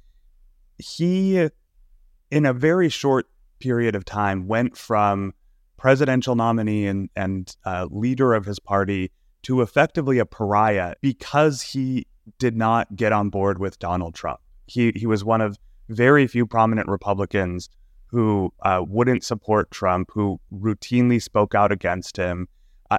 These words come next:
as senator, he was the only Republican to vote to convict Trump in the first impeachment trial. And he lost a lot of friends, lost a lot of supporters, became a villain in the conservative media,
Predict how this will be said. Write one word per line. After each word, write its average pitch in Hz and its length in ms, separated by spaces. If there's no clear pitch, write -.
as 107 180
senator, 110 580
he 101 520
was 98 400
the 98 320
only 113 400
Republican 98 800
to 90 360
vote 98 280
to - 80
convict 92 640
Trump 95 360
in 101 80
the 87 200
first 95 280
impeachment 98 540
trial. 95 560
And 123 180
he 139 220
lost 117 360
a 131 40
lot 120 200
of 107 80
friends, 127 540
lost 110 320
a - 20
lot 113 180
of 107 80
supporters, 110 540
became 113 380
a 95 80
villain 117 400
in 113 80
the 104 80
conservative 104 560
media, 107 500